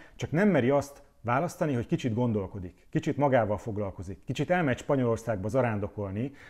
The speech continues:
vagy Dél-Amerikába hegyet mászni. Kicsit, kicsit így csinálj semmit. Annyira fontos lenne minél több férfinek egy kicsit semmit csinálni, és akkor is,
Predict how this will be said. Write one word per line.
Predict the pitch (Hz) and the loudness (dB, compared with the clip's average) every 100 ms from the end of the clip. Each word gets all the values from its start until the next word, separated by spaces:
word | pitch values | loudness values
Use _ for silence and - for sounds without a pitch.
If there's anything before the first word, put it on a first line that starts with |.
| - | -8
vagy | 113 | -2
Dél-Amerikába | 110 175 135 117 110 120 113 110 | 4 6 6 4 0 -2 -2 0
hegyet | 139 113 - | 0 0 -2
mászni. | 104 90 - 92 - | -8 -8 -12 -12 -8
Kicsit, | 160 170 165 | -6 -4 -4
kicsit | - 175 143 127 | -2 0 0 -2
így | 107 | -4
csinálj | - 123 107 98 90 | -4 -4 -4 -6 -8
semmit. | - 110 95 92 90 - | -8 -8 -6 -10 -14 -10
Annyira | 131 123 | -2 -2
fontos | 110 123 113 - | -2 -4 -6 -4
lenne | 117 117 107 - - - | -4 -4 -4 -12 -20 0
minél | 151 190 - | 4 6 4
több | 117 | 2
férfinek | - 160 151 123 120 | 2 2 2 0 0
egy | 123 | 4
kicsit | 190 185 131 | 4 4 -2
semmit | - 131 117 107 | -2 0 0 -2
csinálni, | - 117 113 | -4 -4 -4
és | 120 | -2
akkor | 147 190 - 127 | 2 2 4 4
is, | 135 - | 4 0